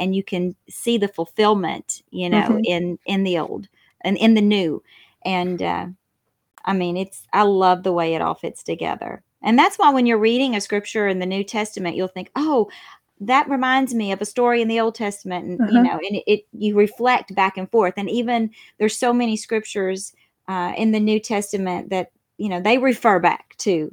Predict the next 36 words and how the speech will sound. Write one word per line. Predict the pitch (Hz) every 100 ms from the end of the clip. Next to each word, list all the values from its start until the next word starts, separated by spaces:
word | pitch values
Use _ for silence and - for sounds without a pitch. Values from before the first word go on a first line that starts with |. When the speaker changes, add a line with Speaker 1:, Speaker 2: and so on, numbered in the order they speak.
| -
Speaker 1:
the | 196
writers | 214 233 240 196
of | 185
the |
New | 180
Testament | 175 180 - 170
refer | 196 190 220 185
back | 175 170 -
to | - 175
the | 165 165 -
Old | - 175
Testament. | - - - - - _ _ _ _ _ _
Speaker 2:
Yeah. | 196 175 180 _ _ _ _ - _ _ _ _ _ _
Yep. | 247 240
And | 226 220
you're | 240
very | 226 220 214
good | 214
at | 202 202
doing | 196 185
that, | 165 -
Stacy. | 185 170 175
That's, | 175 - - - _ -
that's, | 202 185 - -
your | 202 220 220
knowledge | 208 214 220 208
of | 190
scripture | - - 202 - 190
allows | 180 180 180 196
you | 196
to | 185
be | 196
able | 190 180
to | 170
do | 185 185
that | 175 175